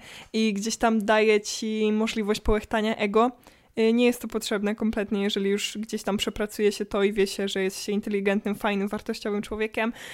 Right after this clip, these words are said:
to można sobie usiąść z, e, mini tablecikiem, w którym są właśnie wszystkie książki świata, tak jak powiedziałaś. I no, ułatwia to życie niesamowicie. I,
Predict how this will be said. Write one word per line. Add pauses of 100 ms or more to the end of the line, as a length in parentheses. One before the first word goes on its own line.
(140)
to
można
sobie
usiąść
z, (240)
e,
mini
tablecikiem,
w
którym
są
właśnie
wszystkie
książki
świata,
tak
jak
powiedziałaś. (460)
I
no,
ułatwia
to
życie
niesamowicie.
I,